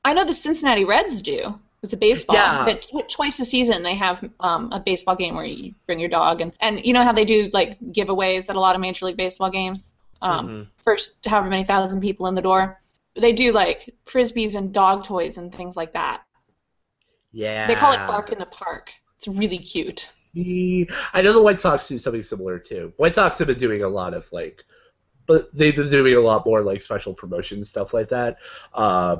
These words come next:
Speaker 2: mostly because, uh,
Speaker 1: They're not the
Speaker 2: attend-
Speaker 1: Cubs.
Speaker 2: Well, no, I mean, attendance
Speaker 1: <laughs> They have to do something to get people in the door 'cause they're not the Cubs.
Speaker 2: Well,
Speaker 1: Oh,
Speaker 2: the
Speaker 1: I'm
Speaker 2: thing is,
Speaker 1: sorry. <laughs>
Speaker 2: the White Sox do really well with attendance when the team does well.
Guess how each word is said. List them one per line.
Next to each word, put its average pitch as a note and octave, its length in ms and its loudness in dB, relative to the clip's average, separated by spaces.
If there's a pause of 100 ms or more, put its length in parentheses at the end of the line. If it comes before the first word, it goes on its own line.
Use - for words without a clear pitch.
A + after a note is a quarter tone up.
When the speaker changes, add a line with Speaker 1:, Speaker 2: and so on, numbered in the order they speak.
(280)
Speaker 2:
mostly B2+ 720 6
because, G2 920 -2 (120)
uh, G#2+ 180 -6
Speaker 1:
They're G#3 120 4
not F#3+ 240 2
the G3 60 -8
Speaker 2:
attend- G#3+ 120 -2
Speaker 1:
Cubs. F#3 420 2 (600)
Speaker 2:
Well, G#3 480 6
no, G3 320 6
I F3+ 120 4
mean, G3 300 2
attendance C#4 420 0
Speaker 1:
<laughs> B4+ 80 8
They B4+ 80 2
have G4 220 0
to G#4 60 0
do G4 160 6
something F#4+ 300 6
to F4+ 80 4
get F4 220 2
people E4+ 240 0
in D4+ 100 0
the D#4 60 -4
door C4+ 320 4
'cause F#4 120 -4
they're - 160 -2
not B3 220 2
the D4+ 80 -10
Cubs. - 420 -6 (300)
Speaker 2:
Well, B3 180 8
Speaker 1:
Oh, B3 120 4
Speaker 2:
the B3+ 60 6
Speaker 1:
I'm B3+ 60 2
Speaker 2:
thing D#4 180 -4 (200)
is, F#3+ 100 2
Speaker 1:
sorry. F3+ 720 -4
<laughs> - 40 -10
Speaker 2:
the C4+ 240 -4
White B3 280 0
Sox - 540 -6
do F#3 240 -6
really F3 240 -4
well D#3 240 -2
with D3 140 -4
attendance E3+ 720 -8 (200)
when C#3 220 -6
the B2+ 80 -6
team B2+ 400 -10
does G2 280 -6
well. D#2+ 300 -12